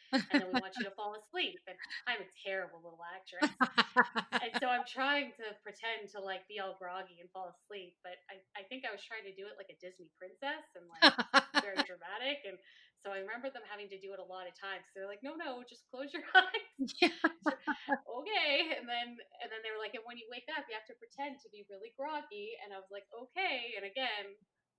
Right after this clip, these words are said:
Speaker 1: terrible little actress, but it was only supposed to take one day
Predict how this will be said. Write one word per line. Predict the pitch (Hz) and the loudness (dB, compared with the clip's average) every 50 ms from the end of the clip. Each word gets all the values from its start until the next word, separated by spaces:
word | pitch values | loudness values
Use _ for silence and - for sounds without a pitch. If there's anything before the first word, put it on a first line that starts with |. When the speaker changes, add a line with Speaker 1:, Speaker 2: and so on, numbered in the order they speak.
| _ _ _ 180 | _ _ _ -12
Speaker 1:
terrible | 180 185 185 202 208 | -12 -12 -12 -12 -14
little | 220 226 226 240 | -16 -12 -8 -6
actress, | 247 254 247 247 - 180 180 185 202 - _ - | -6 -6 -6 -8 -10 -10 -10 -10 -12 -14 _ -12
but | 208 214 214 - - - - - - - - - - - | -10 -10 -10 -12 -16 -20 -20 -20 -20 -20 -20 -20 -18 -10
it | - - 226 | -8 -6 -6
was | 226 226 | -4 -2
only | 269 269 302 302 | -2 -2 -2 -2
supposed | - 285 269 277 - | -4 -6 -6 -6 -8
to | - | -12
take | 226 202 - | -14 -12 -12
one | 208 196 208 208 208 208 196 190 | -10 -8 -6 -6 -6 -6 -4 -2
day | 190 190 175 151 156 196 262 262 | -2 -2 -2 -4 -8 -14 -18 -18